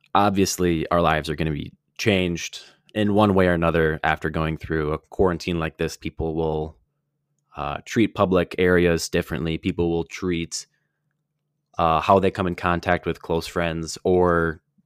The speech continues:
uh, just acquaintances at work and stuff. Is there anything that you'd like to say to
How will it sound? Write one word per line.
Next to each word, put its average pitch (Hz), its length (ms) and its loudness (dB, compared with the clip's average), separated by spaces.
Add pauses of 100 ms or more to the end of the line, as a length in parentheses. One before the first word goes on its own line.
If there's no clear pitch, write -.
(260)
uh, 78 200 -2
just 85 160 -6
acquaintances 90 480 -2
at 85 140 -4
work 87 220 -2
and 82 100 -4
stuff. 78 400 -2 (580)
Is 95 100 0
there 101 80 4
anything 127 480 2
that 101 140 4
you'd 98 120 0
like 95 140 0
to 98 60 -8
say 95 200 -2
to 87 200 -8